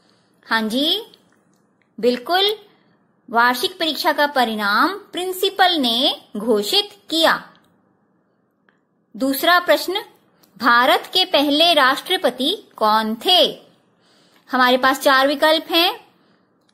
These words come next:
जवाहरलाल नेहरू, महात्मा गांधी, डॉक्टर राजेंद्र प्रसाद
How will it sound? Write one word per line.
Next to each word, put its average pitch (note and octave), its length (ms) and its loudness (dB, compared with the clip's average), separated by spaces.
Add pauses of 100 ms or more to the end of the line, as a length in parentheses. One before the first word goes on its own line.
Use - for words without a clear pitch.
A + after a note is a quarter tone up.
जवाहरलाल B3+ 720 4
नेहरू, D#4 600 0 (220)
महात्मा A#3+ 600 2
गांधी, C4 680 0 (320)
डॉक्टर B3 440 2
राजेंद्र A#3+ 420 0
प्रसाद D#4+ 560 2